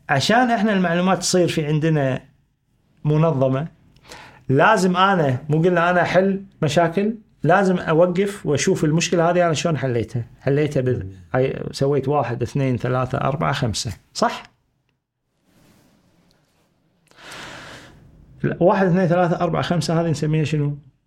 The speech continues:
Speaker 1: آليات أو نظام أو منهجية.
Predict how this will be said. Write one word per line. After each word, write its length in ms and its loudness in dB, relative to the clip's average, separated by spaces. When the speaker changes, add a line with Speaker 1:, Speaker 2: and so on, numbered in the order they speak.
Speaker 1:
آليات 560 0
أو 180 0
نظام 420 -2
أو 100 0
منهجية. 720 0